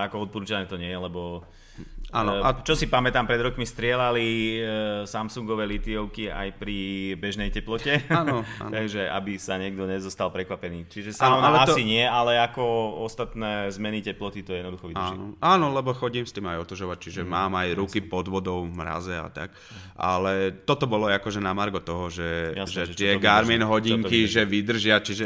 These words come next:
Speaker 2: to, to
Speaker 1: Jasne.
Speaker 2: bolo na margo toho, jak si hovoril, že niektorí prechádzajú z trojek do sedmičiek, čiže takýto človek, keď príde
Speaker 1: Mm.
Speaker 2: a prejde, nepoviem z trojek, prejde z pätiek do sedmičiek, tak bude neskutočne prekvapený, čo tam všetko je,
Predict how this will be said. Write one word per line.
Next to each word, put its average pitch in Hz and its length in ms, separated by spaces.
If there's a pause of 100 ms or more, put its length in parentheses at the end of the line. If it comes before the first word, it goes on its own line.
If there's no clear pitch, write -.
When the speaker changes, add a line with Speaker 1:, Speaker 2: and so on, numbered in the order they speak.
(120)
Speaker 2:
to, 117 140
to 110 100
Speaker 1:
Jasne. 123 140
Speaker 2:
bolo 123 120
na 113 140
margo 117 240
toho, 107 180
jak 98 140
si - 120
hovoril, 101 300
že 95 140
niektorí 95 400
prechádzajú 95 460
z 87 120
trojek 98 300
do 87 120
sedmičiek, 92 580 (320)
čiže 95 320
takýto 127 360
človek, - 360
keď 98 160
príde 87 460 (200)
Speaker 1:
Mm. 95 300
Speaker 2:
a 92 100
prejde, 95 680 (480)
nepoviem 82 460
z 82 100
trojek, 82 300
prejde 76 280
z - 140
pätiek 82 560 (180)
do 82 200
sedmičiek, 85 680 (260)
tak 87 160
bude 85 460
neskutočne 87 680
prekvapený, 82 800
čo 85 120
tam 87 200
všetko - 440
je, 85 220